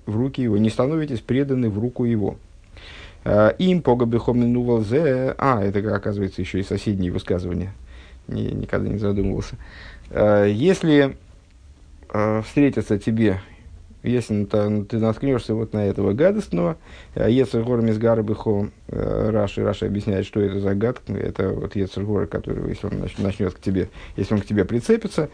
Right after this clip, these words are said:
«Машхеви лавеса мид-, мидраш», тогда тащи его в бейс мидраш. «Им, э, им, э, эвен гу немоях».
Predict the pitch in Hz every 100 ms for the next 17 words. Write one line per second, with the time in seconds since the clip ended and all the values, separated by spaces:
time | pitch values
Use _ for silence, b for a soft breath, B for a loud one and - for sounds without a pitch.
0 | B B B 120 117 - 208 190 156 180
1 | 160 143 127 107 117 120 110 110 - 113
2 | 135 185 135 - 160 170 170 165 170 185
3 | - 151 120 104 95 - - 202 190 185
4 | 147 143 139 - 175 175 170 170 165 170
5 | - 139 156 151 156 151 113 120 147 117
6 | 110 117 110 101 98 120 185 -